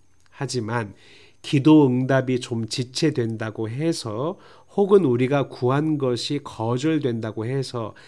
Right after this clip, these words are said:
하나님이 틀림없이 나를 미워하신다라고 결론 내리는 것은 결코 옳지 않다. 여러분, 사도 바울을 기억해 보십시오.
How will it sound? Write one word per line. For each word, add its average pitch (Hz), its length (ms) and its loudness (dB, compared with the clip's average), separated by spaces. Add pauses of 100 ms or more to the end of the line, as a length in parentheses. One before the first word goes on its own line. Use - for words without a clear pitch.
(220)
하나님이 113 640 -2
틀림없이 160 580 -2
나를 101 280 -8
미워하신다라고 110 1120 -4
결론 117 360 -2
내리는 101 360 -8
것은 120 420 -8 (300)
결코 113 540 -4
옳지 104 400 -6
않다. 95 600 -10 (520)
여러분, 104 260 -10
사도 151 320 -2
바울을 101 340 -6
기억해 - 460 -14
보십시오. - 600 -16